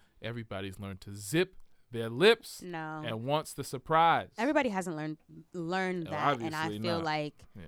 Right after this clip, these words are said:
Speaker 2: um, because we're such an open, uh, generation with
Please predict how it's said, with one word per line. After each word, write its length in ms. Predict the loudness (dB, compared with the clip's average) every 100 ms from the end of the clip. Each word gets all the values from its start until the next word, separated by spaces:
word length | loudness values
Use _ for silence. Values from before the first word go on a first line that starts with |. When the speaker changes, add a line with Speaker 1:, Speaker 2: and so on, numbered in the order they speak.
| -14 -6
Speaker 2:
um, 340 | -4 -4 -6
because 320 | -8 -4 -4 -4
we're 80 |
such 220 | -6 -8 -10
an 100 | -12 -4
open, 880 | -2 -2 _ -10 -6 -4 -6 -8 -14 _ _ _ -14
uh, 120 | -12
generation 640 | -8 -6 -4 -6 -6 -10
with 100 | -12